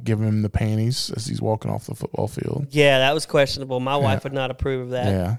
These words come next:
Speaker 1: no.
Speaker 2: I'd be a dead man. "Brad, you're dead. Brad, you're dead." That's what I would hear. Um, <laughs> Gary, uh,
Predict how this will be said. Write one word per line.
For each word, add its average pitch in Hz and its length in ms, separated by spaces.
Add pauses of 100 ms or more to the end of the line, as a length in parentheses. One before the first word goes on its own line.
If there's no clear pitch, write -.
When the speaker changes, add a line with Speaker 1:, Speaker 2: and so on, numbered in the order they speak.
Speaker 1:
no. 120 440
Speaker 2:
I'd 135 160
be 139 120
a 135 40
dead 135 240
man. 127 300 (460)
"Brad, 311 320
you're 320 120
dead. 349 240
Brad, 190 320
you're 277 100
dead." 277 360
That's 175 160
what 147 100
I 139 60
would 135 120
hear. 131 220 (600)
Um, 170 400 (600)
<laughs> 165 640
Gary, 151 600 (680)
uh, 160 440